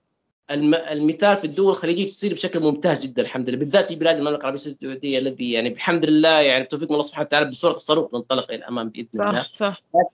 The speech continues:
Speaker 2: صح.
Speaker 1: في بعض الدول العربية لا، الموضوع يحتاج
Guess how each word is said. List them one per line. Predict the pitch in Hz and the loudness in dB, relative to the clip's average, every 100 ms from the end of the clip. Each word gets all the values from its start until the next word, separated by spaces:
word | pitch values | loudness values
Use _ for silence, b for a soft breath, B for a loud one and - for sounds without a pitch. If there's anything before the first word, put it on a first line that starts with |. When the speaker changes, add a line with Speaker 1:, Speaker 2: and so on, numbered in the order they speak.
| _ - | _ -10
Speaker 2:
صح. | 202 | -4
Speaker 1:
في | 190 | -2
بعض | 180 185 330 277 240 | 0 2 2 2 -2
الدول | 226 185 247 233 | -6 -8 -6 -4
العربية | 208 202 196 196 214 | -2 -2 -2 -4 -4
لا، | 180 - 160 | -4 -6 -6
الموضوع | 156 160 160 185 165 | -4 -4 -4 -4 -2
يحتاج | 160 - - 180 202 | -4 -4 0 4 4